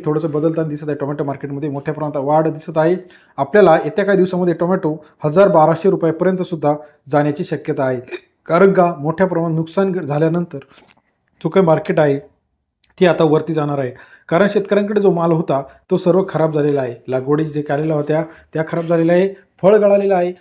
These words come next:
अशा परिस्थिती येत्या काही दिवसामध्ये टोमॅटो मार्केट कसं असणार आहे याकडे आपल्याला लक्ष देणं गरजेचं आहे, कारण उरलेला जो टोमॅटो आहे यांना तरी बाजारभाव मिळणार का? दिवाळीपर्यंत एक हजार रुपये कॅरेटप्रमाणे टोमॅटो जाण्याची शक्यता वर्तवली जाते आहे. चला तर जाणून घ्यावे महत्त्वाचं मार्केट.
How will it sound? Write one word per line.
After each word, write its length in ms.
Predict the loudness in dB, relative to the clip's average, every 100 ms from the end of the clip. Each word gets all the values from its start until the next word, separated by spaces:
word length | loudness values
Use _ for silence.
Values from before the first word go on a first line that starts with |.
| _ -12
अशा 200 | -4 -2
परिस्थिती 460 | 0 -2 -4 -4
येत्या 200 | -2 0
काही 140 | 0 -2
दिवसामध्ये 380 | -2 -4 -4 -4
टोमॅटो 300 | -4 -4 -4
मार्केट 300 | -4 -8 -8
कसं 240 | -6 -4
असणार 240 | -6 -8
आहे 80 | -6
याकडे 300 | -6 -4 -4
आपल्याला 300 | -4 -4 -6
लक्ष 240 | -4 -8 -8
देणं 240 | -8 -6 -8
गरजेचं 320 | -8 -6 -4
आहे, 120 | -6 -10 _ _
कारण 200 | -2 0 2
उरलेला 280 | 2 0
जो 100 | 0
टोमॅटो 340 | 0 -2 0 -2
आहे 120 | 0
यांना 220 | -2 -2 -2
तरी 100 | 0
बाजारभाव 340 | 0 0 -2
मिळणार 300 | -2 -2 -4
का? 180 | -4 -10 -14 -20 _
दिवाळीपर्यंत 580 | 2 6 6 4 2 0 -2
एक 200 | -2 -2
हजार 180 | -2 -2
रुपये 180 | -6 -4
कॅरेटप्रमाणे 600 | 0 0 0 -4 -6 -6
टोमॅटो 400 | -6 -6 -4 -6 -8 -14 -6 -2
जाण्याची 300 | 0 0 -6
शक्यता 400 | -10 -8 -4 -4
वर्तवली 340 | -4 -6 -6
जाते 220 | -6 -4
आहे. 100 | -6
चला 180 | -6 -8 -8
तर 60 |
जाणून 240 | -8 -6 -4
घ्यावे 220 | -2 -2
महत्त्वाचं 440 | -6 -8 -10 -10
मार्केट. 360 | -10 -6 -8